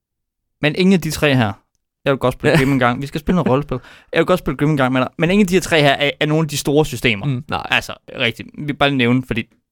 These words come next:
Speaker 1: den klarer udgiver dem også. Så de er heller ikke indier. <laughs> Øh, noget så langt fra indie, som, øh, det kan komme.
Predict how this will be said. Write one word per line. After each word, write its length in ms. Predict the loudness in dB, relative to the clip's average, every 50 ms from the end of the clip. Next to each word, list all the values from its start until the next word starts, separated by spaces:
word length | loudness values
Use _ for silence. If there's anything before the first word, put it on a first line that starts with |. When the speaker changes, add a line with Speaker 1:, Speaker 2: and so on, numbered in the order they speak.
| _
Speaker 1:
den 100 | -4 -2
klarer 220 | 0 0 -2 -2 -2
udgiver 220 | -4 -4 -2 -4 -2
dem 60 | -4
også. 220 | -6 -10 -10 -14 -18 _ _ _ _ _ _ _ _ _ _
Så 120 | -10 -8 -6
de 200 | -4 0 2 2
er 40 | 4
heller 140 | 4 2
ikke 120 | 0 0 -2
indier. 340 | -2 0 0 0 -2 -2 -4 -6
<laughs> 60 | -8 -6 -6 -4 -6 -6 -2 0
Øh, 180 | 0 0 0 -2 -6 -10 -14 -20 _ -20 -20 -14 -12 -10 -10 -8 -2
noget 180 | 0 0 2 2
så 80 | 0
langt 300 | 0 0 0 0 -2 -6 -16 -12 -8
fra 160 | -6 -6 -4 -4
indie, 260 | -4 -2 -2 -4 -4
som, 280 | -4 -4 -4 -4 -2
øh, 380 | -2 -2 -2 -2 -2 -4 -6 -6 -8
det 100 | -6 -6
kan 120 | -6 -4 -2
komme. 280 | -2 0 0 0 -2